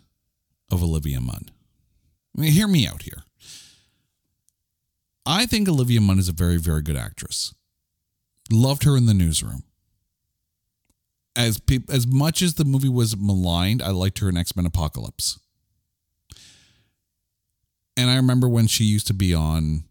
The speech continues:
shows like Attack of the Show and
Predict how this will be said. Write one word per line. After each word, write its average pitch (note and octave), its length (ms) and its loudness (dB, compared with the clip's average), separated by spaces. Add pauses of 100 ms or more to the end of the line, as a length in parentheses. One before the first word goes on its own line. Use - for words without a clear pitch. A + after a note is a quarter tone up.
shows E2+ 260 -4
like D#2+ 80 -4
Attack D#2+ 320 -4
of D2 80 -6
the D#2 80 -2
Show - 260 -6 (1400)
and D#2+ 400 -2